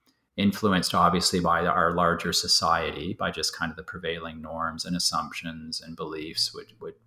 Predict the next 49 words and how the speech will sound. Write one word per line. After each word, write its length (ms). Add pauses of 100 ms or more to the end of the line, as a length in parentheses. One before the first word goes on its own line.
you 80
know, 120
filter 360
down 280
and 100
affect 420
people 300
and, 200
and 160
socialize 640
them. 220 (440)
But 120
in 100
a 60
more 240
specific 640 (180)
way, 500 (300)
of 100
course, 300
our 140
parents 460
would 100
have 160
a 80
very 360
big 180
impact 500
as 160
well. 420
So 220
they 180
would, 260 (580)
you 100
know, 240
impart, 600 (380)
uh, 240
their 240
values 440
and 100
beliefs 460
and 100
try 180
to 80
help 300
us 280
to, 120
you 360
know, 120 (100)
to, 360